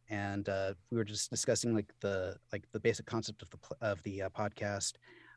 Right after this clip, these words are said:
uh, discussing the basic concepts of the character, which was very collaborative, which I absolutely love doing. Uh, so, like, uh, they cast me to be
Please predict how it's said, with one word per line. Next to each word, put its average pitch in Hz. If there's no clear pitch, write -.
uh, 95
discussing 113
the 101
basic -
concepts -
of 90
the -
character, 107
which 98
was -
very 117
collaborative, 95
which 92
I 95
absolutely 87
love 92
doing. 95
Uh, 101
so, 107
like, 104
uh, 104
they 110
cast -
me 123
to -
be 104